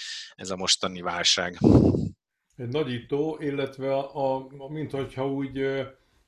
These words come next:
Speaker 2: érdekes módon a, a, az, hogy a, a, hogy a, a social distancing, tehát a, a szociális kapcsolatainknak a,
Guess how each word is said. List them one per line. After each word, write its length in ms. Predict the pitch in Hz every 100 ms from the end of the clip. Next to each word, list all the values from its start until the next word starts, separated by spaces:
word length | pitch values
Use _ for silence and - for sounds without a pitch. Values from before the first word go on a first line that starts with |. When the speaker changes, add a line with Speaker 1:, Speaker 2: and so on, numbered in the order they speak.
| _
Speaker 2:
érdekes 480 | - 147 - 123 113
módon 400 | 127 131 135 127
a, 180 | 123 120 107 - _ _ -
a, 360 | 117 117 117 110 - _ _ _ _ _ _ _ _ _ _ _ _ _ _ _ -
az, 200 | 131 120
hogy 180 | 127 120
a, 120 | 120
a, 300 | 120 139 - - - - -
hogy 200 | 127 123
a, 80 | 135 - -
a 40 | 123
social 500 | - 147 127 127 113
distancing, 680 | 127 120 151 147 - 156
tehát 220 | 131 117
a, 200 | 120 107 - _
a 80 | -
szociális 520 | - 156 147 123 123
kapcsolatainknak 1200 | - 135 127 139 123 117 120 117 113 - 113 107
a, 340 | 120 110 110